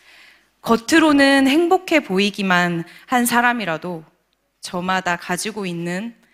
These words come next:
깊이를 가늠할 수 없을 고민들이 있습니다. 그런 힘든 시간을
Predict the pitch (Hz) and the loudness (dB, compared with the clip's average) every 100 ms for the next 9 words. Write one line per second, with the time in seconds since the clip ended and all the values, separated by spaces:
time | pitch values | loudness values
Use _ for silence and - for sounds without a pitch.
0 | _ _ _ 196 196 240 220 208 - 175 | _ _ _ -12 -8 -4 -4 -4 -4 -4
1 | 185 175 170 - 156 156 - 190 - 175 | -4 -4 -4 -6 -6 -8 -8 -8 -8 -6
2 | 190 190 170 160 170 151 - 185 175 151 | -6 -4 -6 -6 -6 -6 -8 -8 -6 -8
3 | 147 143 _ _ _ _ _ _ _ _ | -10 -18 _ _ _ _ _ _ _ _
4 | _ _ _ _ - - _ - 247 277 | _ _ _ _ -20 -20 _ 0 2 2
5 | 277 262 _ _ _ _ 392 392 381 370 | 0 -4 _ _ _ _ -8 -4 -2 -2
6 | 359 349 302 277 202 170 156 | -2 -2 0 0 0 -6 -8